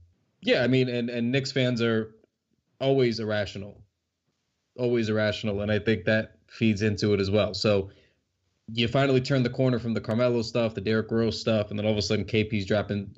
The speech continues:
thirty-eight points on Nikola Jokic, who's top five in the N B A, and then you get a little bit more excited than maybe you should.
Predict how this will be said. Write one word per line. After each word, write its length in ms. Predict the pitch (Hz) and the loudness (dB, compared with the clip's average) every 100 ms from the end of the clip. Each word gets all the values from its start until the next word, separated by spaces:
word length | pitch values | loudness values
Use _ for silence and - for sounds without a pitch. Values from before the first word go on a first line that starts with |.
| - | -2
thirty-eight 400 | 110 107 104 101 | 2 4 2 2
points 320 | 113 110 98 | 2 2 2
on 300 | 101 101 98 - _ _ - | 0 -2 -6 -16 _ _ -4
Nikola 380 | 107 110 107 101 | -2 0 4 4
Jokic, 540 | 110 110 110 104 101 | 4 2 2 -2 -2
who's 260 | 110 95 95 | -6 -6 -4
top 240 | 113 - | -6 -4
five 220 | 113 110 | -2 0
in 80 | 104 | 0
the 100 | 107 | 0
N 100 | 101 | 0
B 160 | 101 143 | 0 2
A, 200 | 165 110 | 2 0
and 100 | 104 | -2
then 100 | 107 | -2
you 100 | 110 | 0
get 300 | 117 110 - | 0 -2 -6
a 60 | 110 | -4
little 200 | 117 113 | -2 0
bit 340 | 110 110 - | -2 -4 -8
more 220 | 113 110 | -2 0
excited 540 | 101 - 156 131 117 104 | 0 0 2 2 0 0
than 280 | 110 107 104 | -2 -2 -2
maybe 220 | 104 104 | -2 -2
you 120 | 98 | -4
should. 340 | - 143 92 | 0 -2 -2